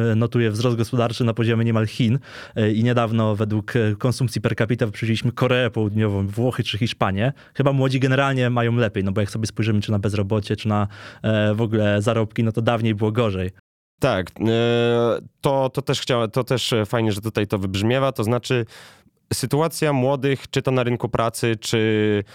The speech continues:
Speaker 2: e, czy w ogóle w gospodarce jest dużo lepsza niż była. I wynika to też oczywiście z tego, że w ogóle sytuacja gospodarcza Polski jest dużo
Speaker 1: Tak,
Speaker 2: lepsza.
Speaker 1: mamy rekordowo wiele ludzi aktywnych zawodowo.
Speaker 2: To prawda. I tak samo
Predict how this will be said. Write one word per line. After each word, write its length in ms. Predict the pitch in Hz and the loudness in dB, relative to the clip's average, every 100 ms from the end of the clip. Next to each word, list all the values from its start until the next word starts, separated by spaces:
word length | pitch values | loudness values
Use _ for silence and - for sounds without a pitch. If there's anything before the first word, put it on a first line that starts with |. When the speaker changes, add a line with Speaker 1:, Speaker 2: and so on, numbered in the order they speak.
| - - - | -20 -20 -4
Speaker 2:
e, 260 | 104 107 104 | 0 2 0
czy 120 | 107 | -2
w 60 | |
ogóle 220 | 107 120 104 | 0 0 0
w 40 | |
gospodarce 600 | 101 - 113 113 110 117 | -2 -2 0 0 0 0
jest 220 | 120 104 - | 0 -2 -4
dużo 380 | 101 139 127 120 | 0 0 2 2
lepsza 480 | 120 - - 113 110 | 0 -2 -2 0 0
niż 280 | 107 107 92 | 0 0 0
była. 420 | 90 95 80 82 - _ - | 0 0 0 -4 -8 _ -4
I 640 | 107 107 107 107 110 113 - _ _ | 0 2 2 2 2 0 -2 _ _
wynika 420 | 117 120 127 151 160 | -8 -2 0 0 -2
to 100 | 143 | -2
też 160 | 139 | -2
oczywiście 340 | 131 139 131 143 | -2 -4 -2 -4
z 60 | |
tego, 200 | 147 131 | -2 -2
że 200 | 131 139 | 0 -2
w 120 | 113 113 | -2 0
ogóle 220 | 147 101 | 0 0
sytuacja 440 | - 80 80 87 | -2 -4 -4 -4
gospodarcza 460 | 82 - 85 80 82 | -6 -2 -4 -2 -4
Polski 340 | 78 73 90 | -4 -4 -2
jest 140 | 87 85 | -2 0
dużo 160 | 87 | 0
Speaker 1:
Tak, 80 | 85 | 0
Speaker 2:
lepsza. 180 | 98 120 | 0 2
Speaker 1:
mamy 200 | 117 123 | 2 2
rekordowo 580 | 127 151 131 143 143 123 | 0 -2 0 0 0 0
wiele 260 | 127 131 | 0 2
ludzi 420 | 127 127 120 120 117 - | 2 0 0 0 -2 -6
aktywnych 400 | 123 - 120 113 | -4 -2 0 2
zawodowo. 500 | 117 110 101 87 85 - | 0 0 0 -2 -4 -2
Speaker 2:
To 100 | 117 | 0
prawda. 520 | 123 104 101 139 175 - | 2 0 0 0 -2 -2
I 360 | 160 180 180 175 | 0 2 0 0
tak 180 | 175 - | -2 -2
samo 560 | 170 165 165 165 165 | -2 0 2 2 0